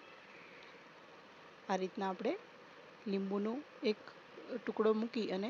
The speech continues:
સર્વ કરી દઈશું. તમે જોઈ શકો છો, ખૂબ જ ટેસ્ટફુલ આપણો મકાઈનો ચેવડો બનીને તૈયાર થઈ ગયો છે. આ ખાવામાં ખૂબ જ ટેસ્ટી લાગે છે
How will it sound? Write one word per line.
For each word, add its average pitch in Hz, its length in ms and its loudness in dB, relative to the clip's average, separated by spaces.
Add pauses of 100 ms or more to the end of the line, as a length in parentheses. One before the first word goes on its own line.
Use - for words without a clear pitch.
સર્વ 190 300 6
કરી 196 260 6
દઈશું. 220 400 4 (640)
તમે 196 240 2
જોઈ 214 220 6
શકો 240 300 4
છો, 240 200 2
ખૂબ 196 260 -6
જ 220 120 8
ટેસ્ટફુલ 226 640 8
આપણો 202 280 4
મકાઈનો 208 460 2 (400)
ચેવડો 190 340 8
બનીને 202 380 6 (100)
તૈયાર 190 360 6
થઈ 202 180 2
ગયો 220 220 8
છે. 277 160 2 (360)
આ 208 140 2
ખાવામાં 202 500 4
ખૂબ 190 240 0
જ 220 140 6
ટેસ્ટી 226 480 4
લાગે 226 340 6
છે 247 200 4